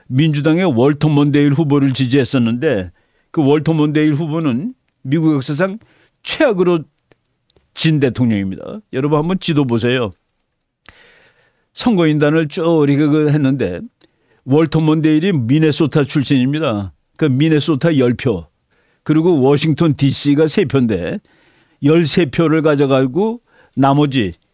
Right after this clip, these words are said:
나머지 전체, 그러니까 오백삼십 빼기 십삼이면 오백이십오 표죠. 어, 레이건 대통령이 오백이십오 표, 그리고 먼데일이 열세 표, 그럼 이건 완전히 미국 국민이 압도적으로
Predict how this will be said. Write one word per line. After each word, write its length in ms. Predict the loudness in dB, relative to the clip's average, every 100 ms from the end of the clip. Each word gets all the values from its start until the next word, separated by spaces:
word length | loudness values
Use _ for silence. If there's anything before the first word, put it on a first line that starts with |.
| _ _ -4
나머지 460 | 0 2 2 0
전체, 520 | 0 -2 0 -2 -2 -10 _ _
그러니까 320 | -2 0 -2 -4
오백삼십 840 | -2 0 0 0 -2 -2 -6 -6
빼기 320 | -2 0 0
십삼이면 720 | -2 -4 -2 -2 0 -2 -4 -2
오백이십오 760 | 0 2 0 0 0 0 -2
표죠. 400 | -2 -4 -2 -6 -8 _ _ _ _ _ _ _
어, 340 | -6 -4 -6 -10 _ _ _ _
레이건 440 | 0 2 2 2
대통령이 460 | 0 0 0 0 0
오백이십오 920 | 0 2 2 2 0 0 0 0 0
표, 320 | 0 -2 -2 -10 _ _ _
그리고 220 | 0 2
먼데일이 760 | 2 2 2 2 2 2 0 -4 -8 _ _ -2
열세 340 | 0 2 0 -2
표, 360 | 0 -2 -4 -12 _ _ _ _ _ _
그럼 220 | -2 0
이건 180 | 0 0
완전히 400 | 0 2 2 0
미국 340 | 0 0 0
국민이 340 | 0 0 0 -2 -4
압도적으로 960 | -4 -4 -2 -4 0 0 0 0 -2 -6